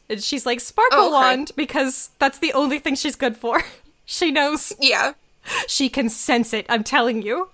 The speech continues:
Speaker 1: Uh, but
Speaker 2: Mm-hmm.
Speaker 1: yeah. The gem just goes, the, she just yeets the gem. <laughs>
Speaker 2: Mm-hmm. It, like, goes sliding and falls off the cliff. And you're like, "No." And then Aiden, like, comes up, and you're like, "Oh,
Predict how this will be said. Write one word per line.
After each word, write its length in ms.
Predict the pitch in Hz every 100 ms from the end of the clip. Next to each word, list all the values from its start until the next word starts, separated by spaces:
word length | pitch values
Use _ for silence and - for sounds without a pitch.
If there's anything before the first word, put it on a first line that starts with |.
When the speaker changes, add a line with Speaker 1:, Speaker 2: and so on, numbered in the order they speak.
| _ - - - - -
Speaker 1:
Uh, 240 | 233 196
but 120 | 247
Speaker 2:
Mm-hmm. 100 | 226
Speaker 1:
yeah. 220 | 196 220 - _ _ _ _ _ -
The 120 | 269
gem 240 | 254 247
just 280 | 240 247 -
goes, 280 | 254 214 - -
the, 140 | 208 -
she 200 | - 277
just 220 | 330 - _
yeets 440 | 202 240 247 - -
the 100 | 233
gem. 300 | 226 240 466
<laughs> 60 | - - _ 262
Speaker 2:
Mm-hmm. 300 | 285 240 208
It, 200 | 233 -
like, 200 | 226 233 233
goes 180 | 233 -
sliding 380 | 226 220 208
and 80 | 185
falls 300 | - 196 185
off 120 | 185
the 60 | 175
cliff. 260 | - 165 -
And 420 | - 202 202 208 190 _ -
you're 200 | 262 247
like, 260 | 240 233
"No." 720 | 311 370 339 302 262 240 226 226 -
And 120 | 240
then 360 | 247 220 202 185 - 226
Aiden, 380 | 226 208 202
like, 320 | 202 190 - -
comes 320 | 233 - 185
up, 160 | 175
and 100 | 196
you're 80 | 220
like, 200 | 233 233 605
"Oh, 240 | 659